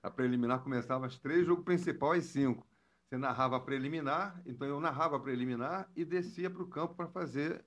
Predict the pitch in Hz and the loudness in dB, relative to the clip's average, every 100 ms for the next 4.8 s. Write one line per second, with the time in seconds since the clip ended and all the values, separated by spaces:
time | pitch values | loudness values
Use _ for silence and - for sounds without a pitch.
0 | - 101 120 120 127 117 127 127 131 143 | -8 -4 -4 -4 -6 -2 -2 -2 -8 -8
1 | 120 123 127 147 143 151 - 117 123 151 | -8 -8 -8 -8 -6 -10 -6 -4 -4 -6
2 | 143 147 156 180 127 110 90 - _ _ | -6 -6 -6 -8 -4 -2 -4 -10 _ _
3 | _ _ - 98 120 117 135 - 90 117 | _ _ -14 -10 -4 -4 -4 -6 -8 -6
4 | 185 147 143 139 - 151 160 - | -4 -2 -2 -2 0 0 -2 -2